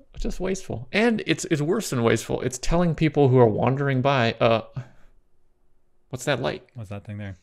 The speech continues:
Speaker 2: Actually, so, so they should be drawing as little power as they could, they can from the dam, because if
Speaker 1: Mm-hmm.
Speaker 2: they draw l-, less power, then they could run the dynamo slower, which will make them last longer.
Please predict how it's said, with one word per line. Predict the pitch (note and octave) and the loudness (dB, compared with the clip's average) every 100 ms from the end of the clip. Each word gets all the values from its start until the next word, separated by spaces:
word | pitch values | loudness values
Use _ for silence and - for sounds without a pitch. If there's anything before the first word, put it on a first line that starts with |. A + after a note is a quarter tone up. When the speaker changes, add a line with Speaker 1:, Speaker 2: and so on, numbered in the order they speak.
| _ _ _ - - - - | _ _ _ -20 -20 -20 -4
Speaker 2:
Actually, | D#3 D#3+ A2 | 0 0 2
so, | D3 C#3 | 0 0
so | - | 0
they | A#2 C3 | 2 2
should | - F3+ | 0 0
be | D#3 | 0
drawing | B2 B2 C3+ C3+ - _ | 2 2 2 0 -4 _
as | A#2+ F#2+ G#2+ | -6 -4 -4
little | G#2 C3+ E3 | -2 0 0
power | - A#2+ A#2+ A#2+ | 0 2 2 0
as | A2 G2 | -2 -4
they | G#2+ | -6
could, | F#2+ - B2 C3 - | -8 -6 -2 -2 -2
they | G#2+ | -4
can | - A#2+ G#2+ G2 | 0 0 0 -2
from | F#2+ - G#2+ G2+ G2 F#2+ F#2 - - _ - | -6 -2 0 0 -4 -6 -10 -16 -20 _ -4
the | G#2+ F#2+ | -2 0
dam, | F2+ G2 F#2 - A#2+ - - - - - | 0 -2 -2 -8 -14 -18 -20 -20 -10 -6
because | A2+ A2 G#2+ | 2 4 4
if | G#2+ | 2
Speaker 1:
Mm-hmm. | A2+ | 2
Speaker 2:
they | G#2+ G#2 G2+ A2 _ _ | 4 2 0 -4 _ _
draw | A#2 A2 | 4 6
l-, | G#2 G2+ - - _ A3+ | 6 2 -4 -12 _ -12
less | A2 G2+ C#3+ - | -2 2 2 0
power, | - F2+ F2 F#2 A#2+ - | 0 0 0 -2 -6 -10
then | G2+ G#2 G2+ | -2 0 2
they | G2+ | 0
could | - G2 | -2 -4
run | F#2+ G#2 G#2+ | 0 0 2
the | G2+ | 0
dynamo | F2+ G#2 A#2 G#2 F#2+ | 0 0 2 2 0
slower, | F2 - - C3 G2+ F2+ F#2+ | -2 -6 -2 0 2 0 -2
which | F2+ G2+ | -6 -4
will | |
make | G2 F2+ | -4 -4
them | F2+ F2 | -6 -4
last | F2 F#2 - | -4 -6 -8
longer. | E2 F2 F2 E2+ | -8 -8 -10 -14